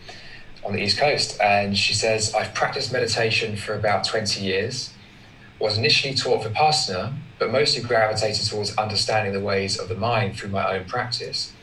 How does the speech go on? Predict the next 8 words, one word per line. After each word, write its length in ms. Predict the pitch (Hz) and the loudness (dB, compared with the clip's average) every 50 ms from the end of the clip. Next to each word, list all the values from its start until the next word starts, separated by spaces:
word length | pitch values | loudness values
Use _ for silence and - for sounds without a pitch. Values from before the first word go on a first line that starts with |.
| - - - - - - | -20 -20 -20 -20 -18 -14
through 160 | - - 98 101 | -8 -4 0 2
self-discovery, 880 | - 131 131 131 127 110 - - - 95 95 101 98 101 123 139 139 - - - - - - - - - - | 4 4 2 2 2 2 2 2 2 0 0 0 0 -2 -2 -2 -6 -8 -14 -18 -20 -20 -20 -20 -20 -18 -10
self-introspection, 1160 | - - - 117 117 110 - 117 117 117 - - - - 95 92 - - - 98 110 120 - - - - - - - - - - - - | -4 0 2 2 2 2 0 -2 -2 -2 0 0 0 0 0 0 0 0 0 -2 -4 -4 -6 -8 -12 -16 -18 -20 -20 -20 -20 -20 -20 -8
thoughtful 400 | - - 131 - - - 120 113 | -4 -2 0 0 0 -2 -2 0
discussions 640 | 107 - - 160 160 156 - - 104 95 - - | 0 2 4 4 4 4 4 2 0 0 -2 -2
with 160 | 98 98 - | -2 -2 0
other 340 | 110 110 107 107 101 98 98 - | 2 2 2 2 0 -2 -2 -4
practitioners, 880 | - - - - - 127 - - - 98 95 92 - - - - - | -6 -6 -6 -6 -4 -2 -2 -2 -2 -4 -6 -8 -6 -6 -6 -6 -8